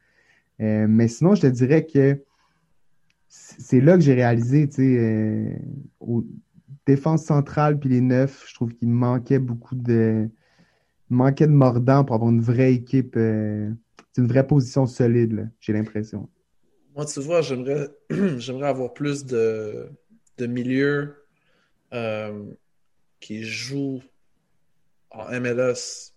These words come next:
Speaker 2: ou en première division en Europe.
Speaker 1: Mhm.
Speaker 2: Euh, ben, je les aime bien, les Chouanières, hein. Je les aime beaucoup,
Speaker 1: Ouais.
Speaker 2: sérieusement. On les a vus grandir devant nous, là. C'est,
Speaker 1: Ben
Speaker 2: c'est,
Speaker 1: oui.
Speaker 2: c'est les darlings du, du Stade Saputo, <laughs> ces deux-là, mais, mais, tu sais, je,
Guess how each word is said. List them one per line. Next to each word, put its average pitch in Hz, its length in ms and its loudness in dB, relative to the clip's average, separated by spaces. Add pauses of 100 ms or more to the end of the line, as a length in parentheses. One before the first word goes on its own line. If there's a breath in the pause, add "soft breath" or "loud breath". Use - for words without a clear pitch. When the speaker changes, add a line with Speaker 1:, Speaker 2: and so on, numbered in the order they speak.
Speaker 2:
ou 117 120 -10
en 113 60 -12
première 117 320 -10
division 113 540 -14
en 104 40 -14
Europe. 107 520 -10 (680 soft breath)
Speaker 1:
Mhm. 123 100 -4
Speaker 2:
Euh, 107 520 -2 (140)
ben, 135 160 0
je 120 100 -6
les 127 160 -2
aime 139 100 0
bien, 143 160 2
les 123 80 -2
Chouanières, 120 500 -4
hein. 123 140 -10 (240)
Je 117 160 -12
les 120 160 -4
aime 123 120 -2
beaucoup, 123 260 -6
Speaker 1:
Ouais. 135 80 0
Speaker 2:
sérieusement. 127 540 0
On 123 100 0
les 127 180 2
a 131 60 6
vus 135 120 0
grandir 131 400 2
devant 120 280 -2
nous, 127 240 0
là. 117 120 2
C'est, 113 400 -2
Speaker 1:
Ben 120 120 0
Speaker 2:
c'est, 127 80 4
Speaker 1:
oui. 123 100 2
Speaker 2:
c'est 110 140 -6
les 127 140 0
darlings 139 800 4
du, 120 240 -2
du 120 100 -6
Stade 127 280 2
Saputo, 135 460 4
<laughs> - 0 -
ces 127 160 -2
deux-là, 131 380 4
mais, 113 280 -2 (1120 loud breath)
mais, 113 380 0 (1400 soft breath)
tu 170 100 -2
sais, 151 140 4
je, 123 100 -2